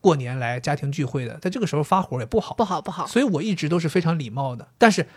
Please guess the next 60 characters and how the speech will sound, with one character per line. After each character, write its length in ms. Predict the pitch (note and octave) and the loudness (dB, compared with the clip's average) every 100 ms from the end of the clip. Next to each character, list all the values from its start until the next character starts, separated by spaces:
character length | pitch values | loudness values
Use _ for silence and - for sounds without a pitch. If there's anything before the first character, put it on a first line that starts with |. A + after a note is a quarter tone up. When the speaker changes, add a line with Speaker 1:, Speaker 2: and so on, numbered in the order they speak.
| - - | -20 -8
Speaker 1:
我 140 | C3 | 0
要 240 | D3+ D#3+ - - | 2 2 0 -6
有 160 | B2+ | -2
一 100 | D3 | -2
说 160 | D3 C#3+ | 0 -2
一， 100 | C3+ | -2
就 120 | D3+ | -2
是 80 | D3 | 0
这 80 | G3 | -2
个 60 | |
体 260 | - - A2 | -2 -4 0
验 200 | D#3 D#3 | 2 2
真 120 | D3+ | 2
的 60 | D3+ | 0
是 60 | |
太 200 | E3 F3+ | -2 -2
糟 140 | C#3 - | -4 -8
糕 100 | - | -14
了。 200 | D3 - - | -16 -18 -12
Speaker 2:
嗯。 180 | F#3 F3 - - | -12 -12 -16 2
Speaker 1:
而 140 | - B3 | 8 10
且 280 | A3+ F3 - _ _ | 8 6 -2 _ _
最 240 | - C4+ E3 | 2 6 8
终 140 | A3 | 6
我 100 | F3 | 4
们 140 | B2+ | -2
吃 180 | - - | -2 2
完 180 | F3+ D3 | 2 2
这 160 | E3+ D3 | 2 2
桌 200 | E3 F3+ | 2 2
饭 260 | F#3+ C3+ - - - | 2 -2 -6 -10 -2
也 140 | C3+ | 0
没 140 | A#2+ | 6
有 120 | F3+ F#3+ | 6 6
觉 100 | C#3+ | 2
得 80 | C#3 | 0
非 180 | D3 | -2
常 140 | C#3 B2+ | -2 -2
的 100 | A#2+ | -4
惊 240 | B2+ A#2+ | -4 -6
艳。 200 | A#2+ - - | -8 -14 -2
Speaker 2:
啊。 340 | A3 A3 A3+ | 2 2 0
Speaker 1:
所 340 | - - E3 C3 | -2 0 2 6
谓 180 | G3+ F#3+ | 6 6
的 100 | C#3+ | 4
活 160 | D3 | 2
海 160 | D#3 E3+ | 4 4
胆 180 | B2+ A#2 | 2 0
料 180 | E3 | 0
理， 140 | C3+ - - - - | 0 -4 -16 -20 -6
其 200 | - G#3 | 2 2
实 120 | A#3 | 4
也 120 | G3 | 2
都 120 | B2 G3+ | 4 4
是 140 | G#3 | 4
一 80 | D#3+ | 0
些 360 | - E3 E3+ - - - _ _ _ | 2 4 2 -2 -14 -20 _ _ _
非 400 | - - C4+ D4+ | -12 2 6 6
常 340 | - - C3+ D#3+ | 2 0 0 2
的， 400 | D#3+ C3+ A#2+ | 2 2 -2